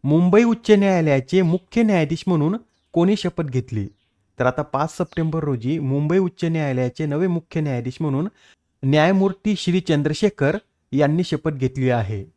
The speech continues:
बरं, न्यायमूर्ती श्री चंद्रशेखर यांना कोणी शपथ दिली? तर महाराष्ट्राचे राज्यपाल सीपी राधाकृष्णन यांनी त्यांना पदाची शपथ दिली आहे.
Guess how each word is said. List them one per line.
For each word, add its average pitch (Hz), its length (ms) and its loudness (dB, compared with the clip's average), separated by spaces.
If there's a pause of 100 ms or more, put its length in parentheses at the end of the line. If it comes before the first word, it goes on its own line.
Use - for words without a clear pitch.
(360)
बरं, 160 200 2
न्यायमूर्ती 185 600 2
श्री 185 220 -2
चंद्रशेखर 170 800 -2
यांना 156 240 -2
कोणी 175 260 -2
शपथ 185 260 -6
दिली? 170 380 0 (420)
तर 160 60 2
महाराष्ट्राचे 160 680 0
राज्यपाल 147 600 0 (320)
सीपी 185 380 -4
राधाकृष्णन 160 720 -2 (240)
यांनी 156 300 0
त्यांना 170 340 -2
पदाची 143 440 -4
शपथ 143 300 -8
दिली 127 300 -4
आहे. 110 360 -2